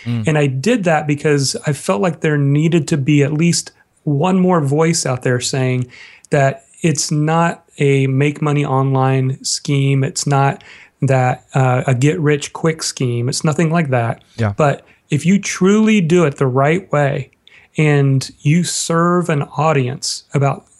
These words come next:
Speaker 2: a topic, an area that you're passionate about,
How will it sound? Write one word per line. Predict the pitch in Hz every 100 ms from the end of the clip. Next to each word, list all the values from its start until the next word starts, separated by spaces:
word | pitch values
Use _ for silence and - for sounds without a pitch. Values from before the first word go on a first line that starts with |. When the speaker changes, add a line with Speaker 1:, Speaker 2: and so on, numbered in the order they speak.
| -
Speaker 2:
a | 139
topic, | - - 170 160 135 - 135
an |
area | 135 160 156
that | 131 131
you're | 147
passionate | - 139 143 - 127
about, | 131 143